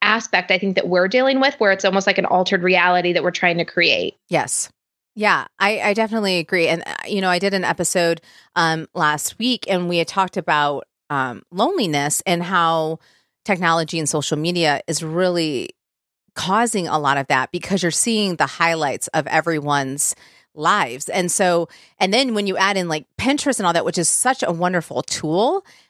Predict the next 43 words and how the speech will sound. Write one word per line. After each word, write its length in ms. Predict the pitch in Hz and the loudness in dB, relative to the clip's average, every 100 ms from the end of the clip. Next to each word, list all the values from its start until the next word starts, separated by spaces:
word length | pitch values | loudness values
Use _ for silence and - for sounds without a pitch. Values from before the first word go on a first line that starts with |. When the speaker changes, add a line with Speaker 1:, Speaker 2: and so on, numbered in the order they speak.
| _ | _
Speaker 2:
it 140 | 233 - | -2 0
can 400 | 233 339 339 160 | 0 0 -2 -2
really 680 | 202 254 214 175 160 151 - | 0 2 0 -2 -2 -6 -4
make 260 | 180 170 165 | -2 0 -2
you 60 | |
feel 340 | - 180 170 165 | -2 0 2 2
like 200 | 151 156 | -2 -4
you 60 | |
kinda 260 | 151 170 120 | -2 -2 -2
suck. 380 | - 165 - - | 0 0 0 -4
And 120 | 190 180 | -2 0
so, 440 | 208 190 185 180 - - - | 2 2 2 -2 -6 -20 -4
um, 480 | 190 175 165 156 156 - | 0 2 2 0 -4 -4
and 100 | 220 | 0
that, 240 | 269 277 | 2 0
and 140 | 233 226 | 0 0
that's 180 | 294 - | 0 0
kinda 180 | 370 | -2
where 200 | 254 196 | 2 2
this 160 | 185 - | 2 0
all 160 | 165 156 | 0 0
stemmed 300 | - 269 311 | 0 0 0
from 160 | 247 | 0
a 60 | 190 | 2
little 180 | 170 170 | 2 2
bit 140 | 175 | 2
of 180 | 170 160 | 2 0
you 180 | 165 180 | -2 0
and 100 | 170 | 2
I 120 | 151 | 2
talking, 460 | - 247 330 262 190 | 2 0 0 -2 -2
because 600 | 185 175 190 175 170 - - - _ _ - | -4 -2 2 2 2 -2 -10 -20 _ _ -2
I 140 | 185 | 2
had 140 | 185 190 | 2 2
a 40 | |
conversation. 680 | 226 185 185 190 170 - 170 | 0 0 0 0 0 0 0
I 140 | 175 | 0
had 140 | 196 175 | 0 -2
been 160 | 180 | 0
gone 240 | 165 160 151 | 2 2 2
out 160 | 156 | 0
of 80 | 151 | -2
town, 520 | - 226 220 214 208 | -2 0 2 0 -4